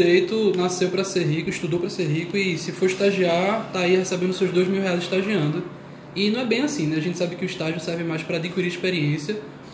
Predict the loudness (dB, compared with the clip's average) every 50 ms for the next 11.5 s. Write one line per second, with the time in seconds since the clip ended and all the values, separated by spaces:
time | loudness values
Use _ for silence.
0 | -12 -8 -6 -4 -4 -2 -2 -2 -2 -2 -4 -4 -4 -4 -2 0 0 2 2 0
1 | 0 0 0 2 2 2 2 2 0 0 -2 -6 -4 -2 -2 0 0 0 0 0
2 | 0 2 2 2 2 2 0 -2 -2 -2 -2 -2 -2 -2 -2 -2 -2 -2 -2 -4
3 | -6 -6 -8 -6 -4 -4 -4 -4 -4 -4 -4 -4 -4 -4 -4 -4 -2 -2 -2 -2
4 | -2 -4 -6 -8 -8 -6 -4 -4 -2 -2 -2 -2 -2 -4 -4 -4 -4 -4 -2 -4
5 | -4 -6 -4 -4 -4 -4 -2 -2 -4 -4 -4 -4 -4 -2 0 0 0 -2 -2 -6
6 | -8 -14 -16 -18 -18 -18 -18 -18 -18 -10 -6 -4 -2 0 2 4 6 6 6 6
7 | 4 2 -2 -4 -2 -2 -2 2 4 4 4 4 4 4 2 2 2 0 0 0
8 | -2 -4 -6 -4 -4 -4 -4 -2 -2 0 0 0 2 2 2 2 2 2 2 0
9 | -2 -6 -10 -14 -16 -16 -10 -4 -2 0 0 2 0 0 0 -2 0 0 0 2
10 | 2 2 2 0 0 0 0 -2 -2 -2 -2 -4 -4 -4 -4 -2 -2 -2 -2 -4
11 | -6 -6 -4 -4 -4 -4 -4 -4 -6 -6